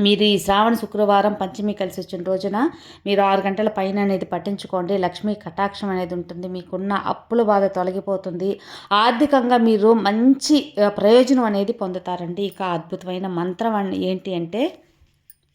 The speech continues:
మనకు ధనాభివృద్ధిని కలిగించే అన్ని రంగాలలో మనల్ని అభివృద్ధి చేసే ఆ అద్భుతమైన మంత్రం, బీజాక్షరం కలిసిన మంత్రం ఏమిటి అంటే, నేను స్క్రీన్ మీద కూడా ఇస్తున్నాను చూడండి. ఓం హ్రీం శ్రీం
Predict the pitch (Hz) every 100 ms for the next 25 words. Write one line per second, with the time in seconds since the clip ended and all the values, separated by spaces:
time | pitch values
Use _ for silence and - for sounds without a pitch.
0 | _ _ 214 254 277 285 233 240 277 285
1 | 294 277 226 247 240 226 214 214 233 196
2 | 208 262 277 190 214 240 269 262 247 220
3 | 208 202 202 220 226 - 185 226 240 214
4 | 233 208 196 208 196 190 190 170 202 208
5 | 196 202 208 185 180 190 - 185 170 202
6 | 220 220 220 233 208 190 190 180 175 170
7 | 190 202 180 180 175 190 175 196 214 196
8 | 170 202 214 226 214 190 190 185 185 180
9 | 180 180 180 180 180 247 320 - - -
10 | - - 202 220 233 262 320 403 - -
11 | _ _ - 233 240 262 294 370 427 -
12 | _ _ - 269 240 262 294 370